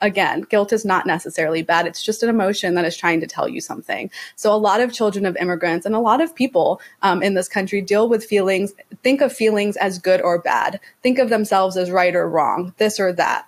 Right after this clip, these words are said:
all or nothing. And I really want to encourage you to question that narrative. You know, two things can be true at the same time.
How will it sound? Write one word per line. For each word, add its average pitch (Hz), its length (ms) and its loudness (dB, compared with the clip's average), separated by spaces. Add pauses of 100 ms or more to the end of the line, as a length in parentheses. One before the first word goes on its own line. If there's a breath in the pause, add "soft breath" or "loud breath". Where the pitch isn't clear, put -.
all 214 240 4
or 180 80 2
nothing. 175 520 -4 (240 loud breath)
And 226 120 2
I 247 60 2
really 269 360 2
want 233 180 2
to 196 100 0
encourage 202 520 2
you 180 160 -2
to - 180 -10
question 247 600 0
that 185 160 0
narrative. - 500 0
You 190 80 -4
know, 190 160 2
two 277 220 0
things 302 340 2
can 262 160 0
be 214 120 0
true 233 220 2
at 220 100 0
the - 80 -2
same 185 300 0
time. - 480 -4